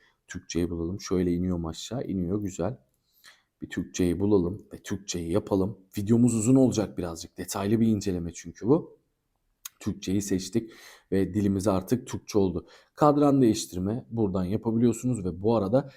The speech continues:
kay-, kilitleyebiliyorsunuz. En güzel özellik zaten kadran kilitleme. Neden dersen bunu otobüste, dışarıda bir yerde, hele ki kış aylarındayız şu an, kat kat giyiniyoruz.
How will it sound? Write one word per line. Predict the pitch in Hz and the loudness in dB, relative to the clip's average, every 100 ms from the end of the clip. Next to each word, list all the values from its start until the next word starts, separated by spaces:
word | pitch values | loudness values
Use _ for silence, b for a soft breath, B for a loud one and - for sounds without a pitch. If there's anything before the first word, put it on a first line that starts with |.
| B - | B 0
kay-, | 131 113 87 | 2 4 0
kilitleyebiliyorsunuz. | - 110 113 - 117 131 117 110 - 85 85 | -4 2 2 4 6 8 8 4 2 -4 4
En | 190 185 | 4 6
güzel | 147 120 110 127 | 6 6 4 6
özellik | 160 156 127 98 | 6 8 6 4
zaten | 104 160 151 165 165 | 6 6 6 2 4
kadran | 143 135 147 147 | 6 6 4 0
kilitleme. | - - 101 127 147 | -6 -8 -4 0 4
Neden | 156 180 180 | 6 6 8
dersen | 175 - 151 - B B B | 4 4 -2 -4 B B B
bunu | 156 170 | 6 8
otobüste, | 135 185 180 127 110 - 107 143 | 8 8 8 4 2 0 0 2
dışarıda | 185 156 120 110 147 | 2 4 4 2 4
bir | |
yerde, | 170 110 101 127 | 6 6 2 4
hele | 143 143 | 4 2
ki | 135 | -4
kış | - 135 | -8 -2
aylarındayız | 135 123 110 104 101 98 | 2 4 2 0 -2 -2
şu | - 107 | -2 -4
an, | |
kat | - 139 139 | 0 0 0
kat | 104 - | -4 -4
giyiniyoruz. | 160 175 151 131 | -2 2 2 2